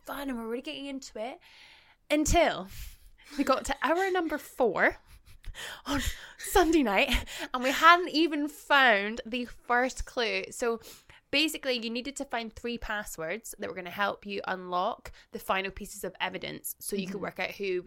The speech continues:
Speaker 1: did the murder. We couldn't even get the first one. We still haven't done the
Speaker 2: Fail.
Speaker 1: first one.
Speaker 2: Fail.
Speaker 1: Fail. So we, we
Speaker 2: <laughs> Fail.
Speaker 1: actually had to abandon ship. So it's still there. I might retry it again this weekend.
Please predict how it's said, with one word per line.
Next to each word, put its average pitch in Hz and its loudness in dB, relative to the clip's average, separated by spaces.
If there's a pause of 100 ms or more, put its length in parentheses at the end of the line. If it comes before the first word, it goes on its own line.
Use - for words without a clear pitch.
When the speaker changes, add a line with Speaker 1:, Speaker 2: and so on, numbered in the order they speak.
Speaker 1:
did 185 -12
the 180 -10
murder. 196 -4 (840)
We 330 2
couldn't 392 6
even 294 8
get 311 6
the - -6
first 311 4
one. 269 6 (500)
We 311 8
still 370 10
haven't 339 10
done 294 12
the 254 8
Speaker 2:
Fail. 220 6
Speaker 1:
first 196 2
one. 170 -2
Speaker 2:
Fail. 233 8
Speaker 1:
Fail. 269 12
So 320 6
we, 349 4 (100)
we 311 0
Speaker 2:
<laughs> 403 10
Fail. - -2
Speaker 1:
actually 339 8
had 262 4 (260)
to 285 -2
abandon 262 4
ship. - 2
So - 0
it's 214 -2
still 349 -2
there. 185 -2 (140)
I 214 -2
might 240 -2
retry 302 0
it 208 -2
again 220 -2
this 214 -8
weekend. 202 -6